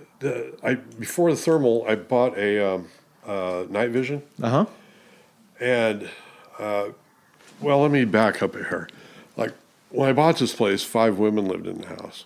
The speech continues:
Speaker 2: Yeah.
Speaker 1: Uh, the father was deceased, and, um, I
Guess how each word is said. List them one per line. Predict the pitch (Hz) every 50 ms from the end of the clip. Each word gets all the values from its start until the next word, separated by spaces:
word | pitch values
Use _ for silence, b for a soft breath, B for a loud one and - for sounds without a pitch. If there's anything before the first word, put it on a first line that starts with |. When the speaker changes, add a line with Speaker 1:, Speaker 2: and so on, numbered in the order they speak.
| _ -
Speaker 2:
Yeah. | 107 92 85 82 - - - -
Speaker 1:
Uh, | 101 98 92 92 92 95 98 95 98 98
the | 95 92
father | - - 120 110 107 101 98
was | 98 98 92 -
deceased, | - - - - - 107 98 92 95 92 - - - - _ _ _ - -
and, | 101 95 92 92 90 90 92
um, | 90 90 87 82 - - _ _ _ _ _ _ -
I | - 98